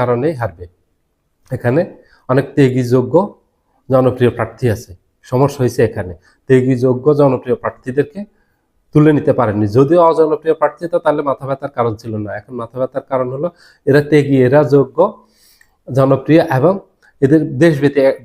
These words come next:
দেশব্যাপী একটা পরিচিতি আছে। যেমন হাসান আল মামুন, ওনার দেশব্যাপী একটা পরিচিতি আছে। রুমিন পারানা, ওনার দেশব্যাপী একটা পরিচিতি আছে। আপনার আজকে যে, যে সাইফুল আলম, আহ,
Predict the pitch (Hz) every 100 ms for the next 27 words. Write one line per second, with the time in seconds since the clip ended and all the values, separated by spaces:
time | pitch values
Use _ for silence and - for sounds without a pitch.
0 | _ 135 139 131 - 123 123 - 120 107
1 | 107 123 107 110 123 139 131 143 147 156
2 | 135 127 117 120 131 135 135 127 - 120
3 | 120 127 110 - 107 131 117 107 98 -
4 | - - 131 147 156 151 139 135 127 131
5 | 131 143 127 127 131 - 120 131 117 117
6 | 120 127 123 131 120 _ _ - _ _
7 | _ - 117 - 120 117 127 - 131 135
8 | 135 131 127 127 120 - 139 139 135 135
9 | 135 _ _ _ _ -